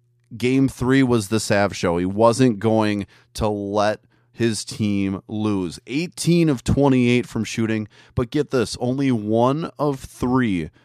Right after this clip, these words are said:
from three-point. He had forty-three points, eight assists, and only three turnovers in the game. He had fifteen points from Kev and ten from Vert in this effort,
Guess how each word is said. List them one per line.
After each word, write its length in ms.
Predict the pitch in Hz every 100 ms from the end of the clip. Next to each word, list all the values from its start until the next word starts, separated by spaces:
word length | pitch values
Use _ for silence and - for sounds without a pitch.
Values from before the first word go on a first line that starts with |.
| _
from 280 | - 110 104
three-point. 840 | - 104 107 - 127 127 123 - - -
He 160 | 123
had 160 | 123 98
forty-three 800 | - - 151 185 190 - 151 131
points, 560 | - 92 87 82 - - _ _ _ -
eight 240 | 135 170
assists, 640 | 180 - - 92 87 - - _ -
and 160 | 113
only 420 | 120 117 120 117 -
three 680 | - - 120 120 120 123 131 _ _
turnovers 680 | - 117 113 107 101 101 98
in 120 | 98
the 80 | 98
game. 380 | 95 90 78 71 - _
He 120 | 101
had 200 | 110 113
fifteen 500 | - 131 - 143 135
points 320 | - 135 127
from 200 | - 113
Kev 380 | 101 131 127 127
and 260 | 117 107 90
ten 380 | - 127 147 147
from 280 | 131 113
Vert 300 | 101 131 135
in 100 | 120
this 220 | 113 127 127
effort, 420 | 120 120 120